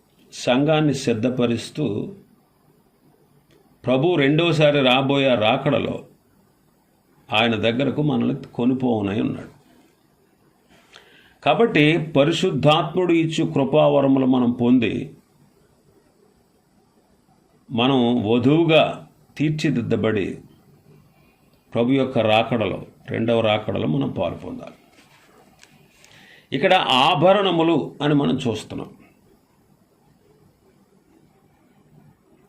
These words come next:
శరీరానికి ధరించే ఆభరణాలు ఉన్నాయి,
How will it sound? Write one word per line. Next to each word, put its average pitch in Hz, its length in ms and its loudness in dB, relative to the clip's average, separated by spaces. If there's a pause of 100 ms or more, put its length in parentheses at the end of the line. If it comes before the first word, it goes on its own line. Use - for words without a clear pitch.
(220)
శరీరానికి 151 640 2
ధరించే 139 480 0
ఆభరణాలు 123 520 2
ఉన్నాయి, 113 280 -2